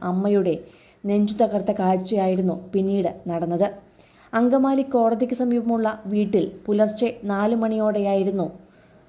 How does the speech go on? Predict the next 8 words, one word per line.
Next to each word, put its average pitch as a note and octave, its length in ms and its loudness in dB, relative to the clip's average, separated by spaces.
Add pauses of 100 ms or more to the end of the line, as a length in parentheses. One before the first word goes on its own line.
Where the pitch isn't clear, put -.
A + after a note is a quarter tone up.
(140)
സംഭവം. F#3 460 0 (460)
ഇന്നലെ A3 380 2 (140)
രാത്രി G3+ 400 -2 (140)
ഭക്ഷണം G#3+ 500 0
കഴിച്ച് G#3 400 2 (340)
അമ്മച്ചിയോട് B3 760 2
ഗുഡ് G3+ 300 -2
നൈറ്റും A#3 320 -2